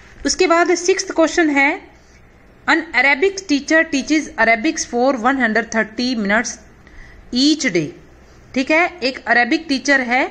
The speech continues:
वो वन डे में कितनी minutes पढ़ाता है बेटा,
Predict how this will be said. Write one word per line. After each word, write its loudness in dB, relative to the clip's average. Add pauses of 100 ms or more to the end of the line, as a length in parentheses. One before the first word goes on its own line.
(380)
वो 2
वन 2
डे 2
में 2
कितनी 0
minutes 2
पढ़ाता 2
है 2
बेटा, 2